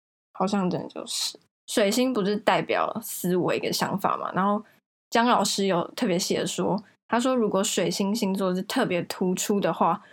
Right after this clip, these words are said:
会带给人不稳重、高度兴奋的感觉，<laughs> 就是很活泼。对，所以我觉得我好像就是偏突出的那一边，因为他后面还有写说，我很喜欢跟别人打交道，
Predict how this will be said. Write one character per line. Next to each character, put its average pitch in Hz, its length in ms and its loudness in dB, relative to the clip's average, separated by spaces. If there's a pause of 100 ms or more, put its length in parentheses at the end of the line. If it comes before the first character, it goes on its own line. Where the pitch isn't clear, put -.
(160)
会 226 160 4
带 214 240 4
给 190 140 0
人 156 180 0 (100)
不 220 220 2
稳 175 240 -2
重、 190 280 0
高 202 280 4
度 208 240 2
兴 214 300 2
奋 202 240 2
的 175 80 0
感 - 200 0 (120)
觉， - 120 0 (260)
<laughs> - 220 -16
就 214 140 0
是 208 240 2
很 196 220 0
活 185 300 0
泼。 214 460 0 (400)
对， - 180 0
所 262 160 2
以 - 20 6
我 240 240 4 (140)
觉 208 100 0
得 208 80 4
我 196 80 4
好 196 120 4
像 175 200 2
就 175 200 -2
是 - 480 -4
偏 165 420 -2 (220)
突 175 240 -2
出 180 200 -2
的 160 100 0
那 147 120 -2
一 156 40 -2 (120)
边， - 160 -8 (380)
因 294 120 2
为 320 60 2
他 302 260 2 (480)
后 302 140 2
面 277 160 2
还 240 80 2
有 190 100 4
写 170 220 0
说， 185 320 0 (240)
我 190 100 0
很 196 80 2
喜 208 140 0
欢 180 160 2
跟 196 160 0
别 160 100 -2
人 139 140 -4
打 165 220 2
交 175 260 0
道， 170 260 0